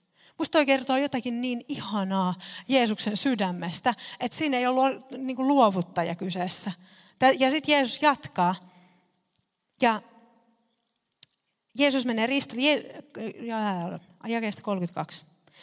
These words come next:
Jeesuksen kanssa teloitettaviksi vietiin kaksi muuta miestä, kaksi rikollista. Kun tultiin paikkaan, jota kutsutaan pääkalloksi,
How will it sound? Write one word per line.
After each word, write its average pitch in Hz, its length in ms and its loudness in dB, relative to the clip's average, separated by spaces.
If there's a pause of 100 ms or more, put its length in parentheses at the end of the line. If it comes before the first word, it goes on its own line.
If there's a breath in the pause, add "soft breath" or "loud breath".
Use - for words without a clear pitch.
(260 loud breath)
Jeesuksen 269 500 0
kanssa 247 340 0
teloitettaviksi 202 880 0
vietiin 202 400 -2
kaksi 254 360 0
muuta 208 340 -2
miestä, 214 480 -4 (380 loud breath)
kaksi 247 320 2
rikollista. 185 680 -2 (320 loud breath)
Kun 254 160 -2
tultiin 269 440 -2
paikkaan, 254 500 0
jota 185 160 -4
kutsutaan 190 440 -4
pääkalloksi, 180 760 0